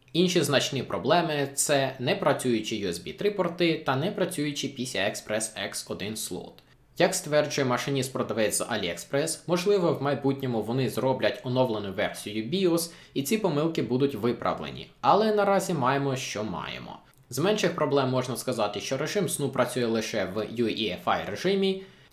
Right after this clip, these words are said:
і додатково материнська плата постійно втрачає налаштування U E F I,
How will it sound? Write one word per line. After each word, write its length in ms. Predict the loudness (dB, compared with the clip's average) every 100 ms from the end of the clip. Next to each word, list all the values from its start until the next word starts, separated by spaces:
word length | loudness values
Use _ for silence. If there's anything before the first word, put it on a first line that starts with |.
| _
і 80 | 0
додатково 580 | 2 2 0 2 4 4
материнська 500 | 2 0 -2 -2 0
плата 320 | 4 4 4
постійно 460 | -2 -4 -2 -2 -2
втрачає 460 | -2 -2 -2 -2
налаштування 640 | -2 -4 -6 -4 -2 -2 -4
U 180 | -4 -4
E 280 | -4 -10 -6
F 20 | 0
I, 220 | 0